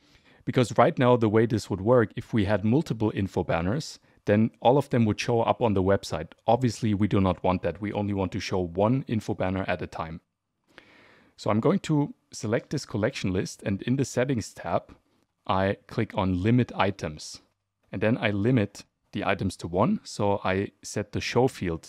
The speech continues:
to one. Additionally, I'm going to add a filter because remember, we only want to display the info banners that have the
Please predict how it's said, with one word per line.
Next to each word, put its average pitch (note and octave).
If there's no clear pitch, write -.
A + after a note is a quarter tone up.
to -
one. D#2+
Additionally, A#2+
I'm A2+
going A2+
to -
add G#2
a F#2
filter A#2
because A#2
remember, A2+
we A2
only C#3+
want B2
to G#2+
display G#2+
the A2+
info D#3+
banners G2+
that -
have A2
the F#2+